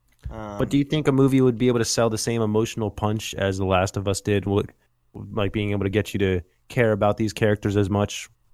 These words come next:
Speaker 2: when such
Speaker 1: um,
Speaker 2: a little
Speaker 1: I think
Speaker 2: amount of
Speaker 1: if
Speaker 2: time?
Speaker 1: they, if they did, if they did the writing in the correct way with the character interaction,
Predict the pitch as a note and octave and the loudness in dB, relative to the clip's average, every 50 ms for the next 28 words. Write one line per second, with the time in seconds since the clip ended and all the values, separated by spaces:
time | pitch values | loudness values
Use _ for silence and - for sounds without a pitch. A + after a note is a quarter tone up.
0 | _ _ - - - - - A2 G#2 G#2 - - A2+ G2+ - D3 - G2 G2 F#2 | _ _ -20 -18 -12 -6 -2 -2 -2 -2 0 0 0 2 2 2 2 2 2 0
1 | F#2 G2 G2+ G2+ - A2 G#2 G2+ G2 F#2+ - D3 C#3+ - - D3 D#3 D3+ C#3 D3 | 0 0 0 -2 -2 0 0 0 0 0 -2 -4 -6 -8 -8 -6 -6 -6 -4 -4
2 | D#3 D#3+ D3+ C#3 B2+ - - C#3 B2+ - - C#3+ C#3+ C3+ D3 D3 D3 C3+ C3 C3+ | -4 -4 -4 -6 -12 -10 -8 -8 -8 -6 -4 -4 -4 -2 -2 -4 -4 -4 -4 -4
3 | B2 A#2 B2 B2 B2+ C3 C3+ C#3+ C#3+ C#3+ C#3 C#3 C#3 - - - - - - - | -4 -2 2 6 6 6 6 6 0 -4 -6 -8 -8 -8 -8 -10 -10 -14 -20 -20
4 | _ _ - - - _ _ _ - B2 B2 B2 A#2 - - B2 B2 B2 A#2+ - | _ _ -20 -20 -20 _ _ _ -12 -10 -8 -8 -8 -6 -4 -2 -2 -2 -2 -4
5 | - A#2 A#2 A#2 A#2+ A#2+ A#2+ - A#2 G2+ A2 A2+ A2+ G#2 G#2 A2+ G#2+ G2 G#2 F2+ | -4 -2 0 0 0 0 -2 -6 -8 -12 -8 -8 -8 -6 -4 -4 -4 -4 -4 -6
6 | - _ - - A#2+ A#2 A#2 A#2 A2+ - A#2+ G#2 A2 A2 A2 A2+ A2+ A#2 A#2+ A#2 | -10 _ -12 -6 -4 -4 -4 -4 -6 -8 -8 -6 -6 -4 -4 -4 -2 -4 -4 -6
7 | - - B2+ A#2+ A#2 | -8 -12 -12 -12 -12